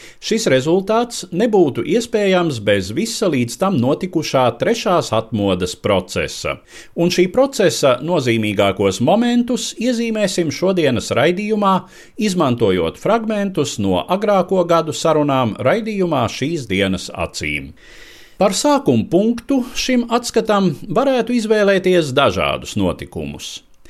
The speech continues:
Tas varētu būt Daiņa Īvāna un Artūra Snipa raksts par Daugavas likteni domājot, laikrakstā Literatūra un māksla tūkstoš deviņsimt astoņdesmit sestā gada septiņpadsmitajā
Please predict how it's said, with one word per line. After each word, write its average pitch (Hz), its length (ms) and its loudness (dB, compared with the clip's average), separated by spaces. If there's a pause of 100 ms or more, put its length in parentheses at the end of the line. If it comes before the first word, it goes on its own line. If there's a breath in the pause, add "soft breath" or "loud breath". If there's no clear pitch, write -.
(180 loud breath)
Tas - 260 -2
varētu 233 320 2
būt 180 400 0
Daiņa 151 480 2
Īvāna 165 720 0
un 110 240 0
Artūra 98 480 0
Snipa 185 560 -2
raksts 190 560 -2
par 101 240 -2
Daugavas 185 560 0
likteni 92 480 -2
domājot, 80 800 0 (300 soft breath)
laikrakstā 196 760 0
Literatūra 87 720 0
un 80 160 -2
māksla - 480 0
tūkstoš 190 560 -2
deviņsimt 117 480 0
astoņdesmit 82 640 -4
sestā 175 480 0
gada 131 320 0
septiņpadsmitajā 113 960 -2